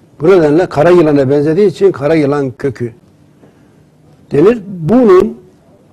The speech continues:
erken menopoz, menopoza giren, adet görmesi kesilen veyahut da adet gördükten sonra problem yaşayan bayanlar için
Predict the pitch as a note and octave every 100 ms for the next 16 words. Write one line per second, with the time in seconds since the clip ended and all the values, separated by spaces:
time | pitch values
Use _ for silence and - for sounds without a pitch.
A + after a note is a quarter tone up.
0 | _ _ _ _ _ - E3 D#3 - G#3
1 | E3+ D3+ D#3 B2+ D3 C3 A2 - - _
2 | _ _ _ _ _ C#3 D3 C#3+ C#3+ C#3+
3 | C3 B2 - B2 B2 B2+ - C3+ C3 A#2+
4 | G#2 A#2+ - A#2+ - B2 A#2 B2 _ _
5 | _ _ _ _ _ E3 B2+ C#3 C3+ A#2+
6 | A#2 - E3 F#3+ _ _ - _ _ _
7 | _ - B2 B2 D3 - C#3 C#3 C3+ C3+
8 | D#3+ A3+ A3 - E3+ C3+ C#3+ F3 G#3 _
9 | _ _ _ _ C#3+ D#3 - F#3 G#3 E3
10 | C3 C#3+ A#2 B2+ _ _ C#3 D3 D#3+ F#3
11 | G3+ C#3+ - F#3